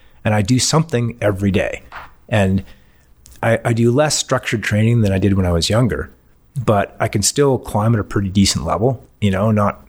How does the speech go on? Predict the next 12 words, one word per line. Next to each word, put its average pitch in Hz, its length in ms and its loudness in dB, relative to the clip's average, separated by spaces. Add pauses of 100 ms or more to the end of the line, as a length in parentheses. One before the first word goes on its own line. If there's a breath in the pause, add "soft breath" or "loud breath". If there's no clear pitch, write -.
(140)
coming 120 220 2
off 98 140 0
a 98 40 0
bit 113 140 0
of 107 100 0
an 101 100 0
injury 101 300 0
right 98 200 0
now, 101 260 0
but, 90 240 -2 (480 soft breath)
you 113 80 -2
know, 120 320 0